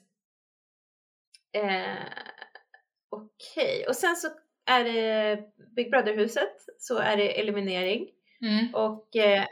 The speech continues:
Speaker 1: även doktorn är ju liksom så här blasé och tycker att det här är jättetöntigt att de bryr sig så himla mycket och typ himlar med ögonen och bara, "Men gud, vad bry-,
Speaker 2: Mm.
Speaker 1: varför bryr de sig så himla mycket? Det är väl ingen fara."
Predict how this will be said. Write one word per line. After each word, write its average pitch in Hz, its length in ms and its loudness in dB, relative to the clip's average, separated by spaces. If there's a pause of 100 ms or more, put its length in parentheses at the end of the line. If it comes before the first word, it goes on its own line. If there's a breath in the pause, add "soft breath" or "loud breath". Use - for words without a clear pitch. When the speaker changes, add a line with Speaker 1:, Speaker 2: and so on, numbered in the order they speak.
Speaker 1:
även 220 300 2
doktorn 202 520 2
är 185 160 0
ju 175 520 0 (1700 soft breath)
liksom 196 440 4
så 180 120 2
här 135 300 4 (500 loud breath)
blasé 190 600 2 (100)
och 196 120 -2
tycker 180 200 0
att 170 100 -2
det 185 60 -2
här 175 100 2
är 170 40 4
jättetöntigt 170 640 -4
att 185 100 -8
de 160 140 -4
bryr 175 180 -4
sig - 140 -12
så 196 100 -8
himla 170 180 -6
mycket - 320 -8
och - 80 -12
typ - 140 -20
himlar 175 420 -6
med 175 300 -2
ögonen 160 320 -6
och 147 80 -10
bara, - 100 -10
"Men 160 280 -10
gud, 226 420 -2 (280)
vad 196 120 -4
bry-, 220 180 2
Speaker 2:
Mm. - 120 4
Speaker 1:
varför 196 180 -8
bryr 190 380 0
de 175 160 0
sig - 160 -10
så - 80 -6
himla 175 200 -4
mycket? 196 280 -8
Det 185 40 -6
är - 20 -8
väl 185 80 -6
ingen 175 180 -8
fara." 185 540 -4